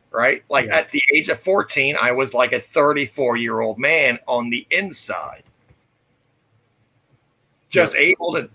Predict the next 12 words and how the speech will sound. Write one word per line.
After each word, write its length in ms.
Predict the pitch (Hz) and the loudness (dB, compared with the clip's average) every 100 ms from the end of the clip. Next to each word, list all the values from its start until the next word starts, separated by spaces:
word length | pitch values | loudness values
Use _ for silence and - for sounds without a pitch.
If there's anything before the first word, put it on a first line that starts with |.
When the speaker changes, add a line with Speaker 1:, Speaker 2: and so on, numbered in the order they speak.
| - | -4
Speaker 1:
I, 300 | 123 120 135 | -2 0 2
I 20 | |
mean, 180 | 143 143 | 0 2
nothing, 420 | 160 - 190 160 - - | 2 2 0 -4 -10 -10
no, 160 | - 160 | -2 -2
it 40 | |
doesn't, 200 | 180 170 | 0 0
like, 200 | 135 - _ _ _ | 0 -2 _ _ _
that's 220 | 170 - | 0 0
psychologically, 1160 | - 185 185 165 151 156 156 160 147 151 139 117 _ _ _ _ - - - | 0 2 2 0 2 2 2 -2 -2 -2 -2 -6 _ _ _ _ -20 -8 0
uh, 460 | 127 117 110 - - 110 - | 2 2 0 -2 -6 -8 4
burdening 680 | 175 226 165 117 117 - | 6 6 4 2 -2 -4